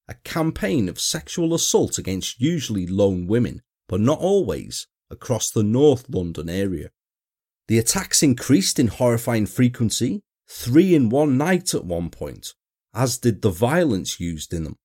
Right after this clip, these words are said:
and it was only a matter of time before the rapists, taller and shorter,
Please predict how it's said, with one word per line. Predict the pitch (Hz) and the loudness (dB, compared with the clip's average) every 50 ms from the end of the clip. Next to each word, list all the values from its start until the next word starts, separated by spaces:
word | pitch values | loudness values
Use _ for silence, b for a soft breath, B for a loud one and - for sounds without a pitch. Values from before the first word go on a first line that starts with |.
| _ _ _ _ _ _ | _ _ _ _ _ _
and | - 90 98 | -6 -6 -4
it | - | -4
was | - 110 95 | -2 0 2
only | 127 151 190 220 220 220 | 4 4 4 2 0 0
a | 208 | 0
matter | 190 190 190 180 - - 185 180 | 0 -2 -2 -4 -4 -2 -2 -2
of | 160 - | -2 -2
time | - - 240 202 135 90 87 87 | -2 -2 0 0 0 0 -2 -2
before | 82 92 - - 117 107 95 | -4 -4 -2 2 2 2 2
the | 87 98 | 2 0
rapists, | 92 101 160 214 196 - - 95 - - - - - - - - - _ _ _ _ _ - | 2 2 2 2 0 -2 -4 -6 -6 -6 -10 -10 -8 -8 -10 -10 -12 _ _ _ _ _ -6
taller | - - 156 147 151 156 165 156 151 | 2 6 8 10 10 8 6 4 4
and | 143 131 | 4 2
shorter, | 123 - - 143 156 175 180 151 - - 82 64 | 0 0 0 0 2 2 2 2 0 -2 -6 -6